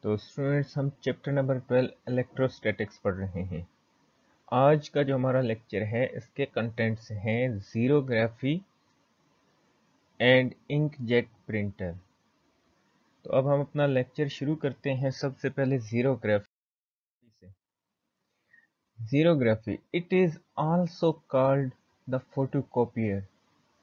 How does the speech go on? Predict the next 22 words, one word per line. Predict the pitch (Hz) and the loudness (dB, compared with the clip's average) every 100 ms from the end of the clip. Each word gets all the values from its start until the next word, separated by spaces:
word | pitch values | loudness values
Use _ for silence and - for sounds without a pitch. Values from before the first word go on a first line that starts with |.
| _ _ _ _ _ _ _ _ _ _ _ _ _ _ | _ _ _ _ _ _ _ _ _ _ _ _ _ _
तो | 131 143 - | -6 -2 2
अब | 180 | 4
हम | 190 190 156 | 4 2 0
xerography | 135 160 190 170 165 165 190 | 2 2 2 4 4 4 -4
को | 175 | -6
सबसे | 165 175 160 165 | -2 -2 -2 -2
पहले | 170 160 | 0 2
देखते | 151 143 - 139 | 0 -2 -4 -4
हैं | 139 135 165 | -2 -2 -2
कि | 160 180 | -2 -2
ये | 170 165 147 | 0 2 0
है | 117 101 127 156 | -2 -2 2 2
क्या | 151 139 117 | 2 0 0
चीज़। | 113 98 87 92 _ _ _ _ _ _ _ _ | -2 -8 -10 -12 _ _ _ _ _ _ _ _
तो | 175 175 - - | -2 -2 -2 2
the | 165 - 180 | 2 4 4
copying | 185 - 202 208 196 | 4 2 0 0 0
process | - 175 - 196 185 | 2 2 2 -2 0
is | 180 147 - | -4 -4 2
called | 156 151 | 4 4
the | 143 113 113 | 0 -4 -4
xerography। | 120 110 101 101 - 87 | -4 -2 -2 -4 -6 -16